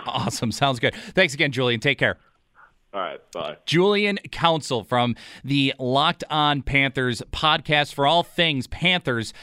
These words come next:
Speaker 1: subscribe to Locked On Panthers on the Odyssey app, part of the Locked On Podcast Network, your team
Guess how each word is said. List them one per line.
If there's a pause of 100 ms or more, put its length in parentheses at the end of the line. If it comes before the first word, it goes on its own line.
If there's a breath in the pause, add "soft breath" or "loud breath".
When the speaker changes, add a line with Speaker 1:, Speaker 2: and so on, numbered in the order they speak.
(120 loud breath)
Speaker 1:
subscribe
to
Locked
On
Panthers
on
the
Odyssey
app,
part
of
the
Locked
On
Podcast
Network,
your
team